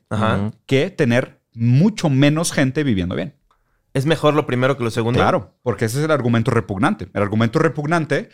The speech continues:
Speaker 3: es que tú constantemente vas a... y, y fíjate, y lo hacemos, constantemente buscamos como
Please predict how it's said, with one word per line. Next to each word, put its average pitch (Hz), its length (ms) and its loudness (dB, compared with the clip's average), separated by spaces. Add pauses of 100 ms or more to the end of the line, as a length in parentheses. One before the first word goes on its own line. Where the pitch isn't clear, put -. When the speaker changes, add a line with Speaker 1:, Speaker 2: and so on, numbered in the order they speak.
(160)
Speaker 3:
es - 120 -8
que 127 100 -4
tú 151 160 -2
constantemente 160 880 0
vas 139 240 0
a... 147 180 -2 (120)
y, 151 200 -4
y 135 40 -6
fíjate, - 340 -4
y 120 120 0
lo 104 120 4
hacemos, - 420 -2 (420)
constantemente 190 880 2
buscamos 135 840 0 (1120)
como 107 460 0